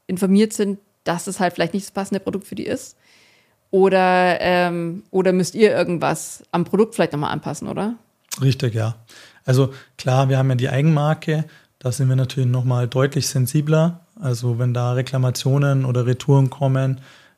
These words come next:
Speaker 2: dann, äh, schauen wir natürlich schon, weil das ist ja entscheidend, bestellst du das Produkt nach, musst du nochmal Hand anlegen an das Produkt, ähm, für die nächste Saison.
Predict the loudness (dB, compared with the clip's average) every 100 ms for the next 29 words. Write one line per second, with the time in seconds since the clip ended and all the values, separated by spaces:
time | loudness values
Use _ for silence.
0 | _ -2 0 0 0 -2 0 0 0 -2
1 | -2 -2 0 0 0 -2 -4 -2 -2 0
2 | 2 2 2 0 -2 0 0 0 -4 -4
3 | -4 -4 -2 0 0 0 -4 -2 -2 0
4 | 0 0 0 0 0 0 -2 -4 -6 -16
5 | -20 _ _ -2 -2 -2 0 2 0 -6
6 | -4 0 2 2 -2 -6 -18 _ _ _
7 | -4 -2 0 -2 -4 -2 -2 0 2 2